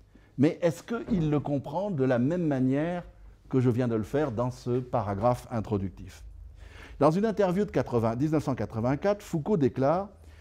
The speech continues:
J'ai essayé de repérer trois grands types de problèmes, celui de la vérité, celui du pouvoir et celui de la conduite individuelle. » Mais dès ses premiers essais, et surtout à partir du début des années soixante-dix, Foucault a rendu clair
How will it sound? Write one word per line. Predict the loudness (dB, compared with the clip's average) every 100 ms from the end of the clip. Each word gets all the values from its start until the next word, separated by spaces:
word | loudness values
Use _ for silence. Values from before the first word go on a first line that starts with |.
| -12
J'ai | 0 4
essayé | 4 2 0
de |
repérer | 2 2 2 0
trois | -2 2 2
grands | 2 0
types | 0 2
de | 2
problèmes, | 2 -2 -2 -4 -6 -10 _ _
celui | 0 2 4
de |
la | 4
vérité, | 4 2 0 -2 -2 -2 -8
celui | -2 2 4
du | 4 2
pouvoir | 2 2 4 4 2 -4 -16 -2
et | 0
celui | 2 4 4
de |
la | 2
conduite | 2 2 2 2
individuelle. » | 0 2 0 0 -4 -6 -20 -20 _ -20 -20 -20 -4
Mais | 0
dès | 2
ses | 2 2
premiers | 2 4 4 4
essais, | 2 0 -4 -4 -4
et | -6
surtout | -2 2
à | 2
partir | 2 0 0
du | 2
début | 2 2 2
des | 0 0
années | -2
soixante-dix, | -2 -4 -4 -2 -2 -4 -8 -20 -20 -20 -12
Foucault | -2 -2 4 4 4
a | -2
rendu | 0 0 0
clair | 0 0 0 -2